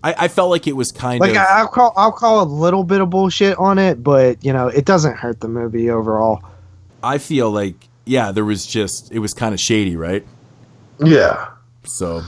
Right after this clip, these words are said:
Speaker 1: that's
Speaker 3: Like,
Speaker 1: the
Speaker 3: 'cause
Speaker 1: impression
Speaker 3: he
Speaker 1: I
Speaker 3: was
Speaker 1: get
Speaker 3: even,
Speaker 1: from it.
Speaker 3: 'cause he was even paying, like, the people that was working with him, even Dan himself and Orla were having, like, like, "We haven't gotten paid yet," you know what I mean?
Speaker 2: Who, who were the two that showed up in the, uh,
Speaker 3: Jamie and Mary.
Speaker 1: They don't
Speaker 2: and
Speaker 1: really
Speaker 2: now they were just, like, random people, right?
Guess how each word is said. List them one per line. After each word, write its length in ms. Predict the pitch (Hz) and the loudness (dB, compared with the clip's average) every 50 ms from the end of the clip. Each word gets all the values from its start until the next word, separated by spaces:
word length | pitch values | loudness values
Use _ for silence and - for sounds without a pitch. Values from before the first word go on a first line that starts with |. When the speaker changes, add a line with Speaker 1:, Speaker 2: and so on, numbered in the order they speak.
| - | -2
Speaker 1:
that's 160 | - 120 113 | 0 0 0
Speaker 3:
Like, 120 | 120 123 - | 0 0 0
Speaker 1:
the 80 | 127 120 | 0 0
Speaker 3:
'cause 260 | 110 - 135 135 135 | 2 4 2 4 4
Speaker 1:
impression 60 | 143 | 4
Speaker 3:
he 60 | 143 | 4
Speaker 1:
I 20 | 147 | 4
Speaker 3:
was 100 | 147 143 | 4 4
Speaker 1:
get 60 | 147 151 | 4 4
Speaker 3:
even, 120 | 147 139 | 2 2
Speaker 1:
from 80 | 127 120 | 2 2
it. 40 | 139 | 2
Speaker 3:
'cause 120 | 156 143 | 4 4
he 80 | 156 160 | 6 6
was 180 | 160 156 147 | 6 6 6
even 260 | 160 156 147 139 127 | 4 4 4 4 4
paying, 440 | 107 107 147 156 156 143 135 127 123 | 4 2 4 4 4 4 2 2 2
like, 180 | 117 113 104 - | 2 0 0 -2
the 80 | 113 | -6
people 340 | 98 - 127 131 117 120 120 110 | -4 -2 -2 0 2 2 2 2
that 140 | 113 110 | 4 4
was 140 | 110 107 98 | 4 4 4
working 300 | 98 117 131 127 127 110 | 4 2 2 2 2 0
with 140 | 107 98 98 | 0 0 -2
him, 60 | - - - - - | -4 -12 -20 -8 -2
even 260 | 123 135 123 120 117 | 0 2 2 2 4
Dan 240 | 107 113 120 123 123 | 4 4 4 6 4
himself 560 | 120 117 110 104 - 123 123 127 123 110 90 | 4 2 2 2 2 4 4 6 4 4 2
and 180 | 113 110 104 107 | 0 -2 -2 0
Orla 440 | 110 120 123 131 120 113 107 101 - - - - - - - | 2 2 4 4 4 4 2 2 0 -4 -14 -20 -20 -6 0
were 100 | 117 117 | 2 2
having, 160 | 117 113 110 | 4 4 2
like, 240 | 107 107 101 - - | 0 -2 -2 -4 -6
like, 180 | 98 113 110 110 | -6 -6 -4 0
"We 100 | 113 113 | 0 2
haven't 200 | 117 113 117 113 | 2 2 0 0
gotten 220 | 123 123 120 113 | 0 0 -2 -2
paid 260 | 95 101 143 165 147 | 0 2 2 4 4
yet," 220 | 104 98 85 82 98 | 2 0 -2 -2 -2
you 60 | 107 | 0
know 120 | 107 98 | 0 2
what 80 | 104 110 | 2 2
I 100 | 104 104 | 4 2
mean? 340 | 107 101 113 123 139 139 139 - - | 2 2 2 2 0 -2 -4 0 0
Speaker 2:
Who, 100 | 220 269 | 0 0
who 300 | 196 151 123 196 262 277 | 0 0 2 4 6 6
were 180 | 294 302 285 | 6 6 4
the 140 | 240 247 233 | 4 2 0
two 500 | 165 - - - 208 202 202 202 202 202 185 | 0 -2 0 2 4 6 6 6 6 6 4
that 280 | 175 175 170 156 - | 4 4 4 4 2
showed 340 | - - - 180 180 175 165 | 0 2 4 4 6 6 6
up 260 | 170 170 170 156 - 160 | 6 4 2 2 0 0
in 180 | 160 151 151 | 0 2 2
the, 320 | 151 147 143 143 139 139 139 | 0 0 0 0 0 0 0
uh, 440 | 135 131 131 123 120 117 113 107 107 - - - _ - - _ _ _ _ _ _ _ - 107 | 0 0 -2 -2 -2 -4 -6 -8 -10 -14 -18 -20 _ -20 -20 _ _ _ _ _ _ _ -10 -8
Speaker 3:
Jamie 680 | 98 95 - 131 135 139 143 151 156 151 151 156 151 139 | -4 2 4 6 6 8 8 6 6 6 6 6 6 6
and 680 | 123 123 117 113 113 110 110 110 107 110 107 107 104 107 | 4 4 4 4 4 6 4 4 4 4 4 4 6 6
Mary. 500 | 117 120 113 110 101 98 90 85 80 78 | 6 6 6 6 4 4 4 2 2 4
Speaker 1:
They 140 | 139 202 | 4 2
don't 240 | 214 180 - 294 - | 2 2 2 2 4
Speaker 2:
and 120 | 180 180 185 | 4 4 4
Speaker 1:
really 220 | 339 311 294 - | 4 4 4 4
Speaker 2:
now 140 | 175 180 175 | 4 4 4
they 220 | 160 156 180 202 220 | 4 4 4 4 4
were 160 | 233 254 247 | 2 0 0
just, 240 | 214 220 196 - 208 | 0 0 0 0 0
like, 140 | 180 147 - | -2 -2 -2
random 500 | 127 127 143 151 156 160 156 143 131 123 | -2 0 2 2 4 4 2 2 0 -2
people, 400 | - - 160 175 - - 104 101 | 0 2 2 2 2 -2 -8 -12
right? 320 | 95 104 110 120 143 165 | -10 -6 -2 -2 -2 -2